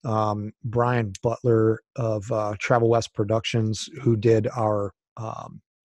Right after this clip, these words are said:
uh, our initial run of master classes with us and kinda got us kicked off. He came along the trip and filmed it with us, but, um,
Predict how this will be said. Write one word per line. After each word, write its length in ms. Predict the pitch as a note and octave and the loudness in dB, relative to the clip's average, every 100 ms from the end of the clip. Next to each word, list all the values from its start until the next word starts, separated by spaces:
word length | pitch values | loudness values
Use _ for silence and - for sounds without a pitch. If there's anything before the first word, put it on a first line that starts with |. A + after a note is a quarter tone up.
| _ - A#2+ | _ -16 -8
uh, 240 | A2+ A2+ - | -8 -8 -4
our 160 | A#2 | -2
initial 480 | A2 B2+ - A#2 G#2+ B2+ | 2 0 4 6 4 4
run 280 | B2 B2+ | 6 6
of 80 | A#2+ | 4
master 320 | G#2+ B2+ - | 2 0 0
classes 440 | C#3 C#3 B2+ - B2+ | 2 4 2 -2 -2
with 160 | C3 | 2
us 320 | B2+ B2+ A#2+ - | 4 4 2 -4
and 120 | A2 | -2
kinda 180 | A2+ A2 | -2 0
got 200 | A#2 A2 | 2 0
us 100 | - | -2
kicked 280 | - - | -4 0
off. 300 | B2 A#2+ B2 - - - - | 0 2 0 -6 -18 -18 -20
He 140 | - C#3+ | -4 2
came 180 | D3+ C3 | 4 4
along 240 | C3 B2+ | 4 2
the 60 | A2+ | 0
trip 400 | - B2+ B2+ G#2+ | 2 4 4 0
and 120 | G#2 | -6
filmed 300 | - A#2 A#2 | -2 0 -2
it 80 | - | 0
with 160 | A#2 | 2
us, 280 | A2+ A#2 - | 2 2 -2
but, 380 | A#2+ G#2+ G#2 - | -6 -6 -6 -6
um, 360 | A2 G#2+ G#2 | -6 -6 -8